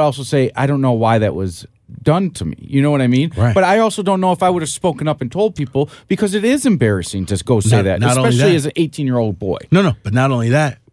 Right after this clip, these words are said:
Speaker 2: but as soon as you get back in the locker room, your teammates are laughing at you like, "Oh, did he play with your balls? Did he do this? Did he do that?"
Speaker 1: And you're like, "No, no, no,
Speaker 2: And I guess you're
Speaker 1: absolutely
Speaker 2: thinking
Speaker 1: not."
Speaker 2: to yourself,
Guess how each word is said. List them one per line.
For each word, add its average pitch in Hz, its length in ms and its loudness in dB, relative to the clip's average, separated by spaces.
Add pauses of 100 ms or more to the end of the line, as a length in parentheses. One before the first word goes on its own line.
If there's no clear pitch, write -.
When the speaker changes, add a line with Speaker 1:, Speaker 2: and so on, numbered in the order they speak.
(160)
Speaker 2:
but 107 100 0
as - 80 -2
soon 151 120 2
as 135 60 2
you 120 60 0
get 120 120 2
back 127 180 0
in 117 60 -8
the 104 60 -6
locker 135 320 -4
room, 104 300 -4
your - 160 -8
teammates 143 460 0
are 104 60 -2
laughing 120 400 -2
at 101 180 -8
you 101 60 -6
like, 98 240 -6 (300)
"Oh, 127 280 2
did 101 140 -6
he 101 60 -8
play 131 160 -2
with 113 140 -6
your 92 80 -8
balls? 127 420 0
Did 92 120 -8
he 98 80 -4
do 120 180 0
this? 120 240 0
Did 87 140 -10
he 90 80 -6
do 120 180 0
that?" 123 320 0 (240)
Speaker 1:
And 131 80 2
you're 135 100 4
like, 123 140 0
"No, 165 140 0
no, 175 160 -2
no, 175 80 -2
Speaker 2:
And 135 160 2
I 143 80 4
guess 165 160 2
you're 151 80 0
Speaker 1:
absolutely 143 220 2
Speaker 2:
thinking 185 120 2
Speaker 1:
not." 147 40 -2
Speaker 2:
to 160 60 -2
yourself, 156 420 0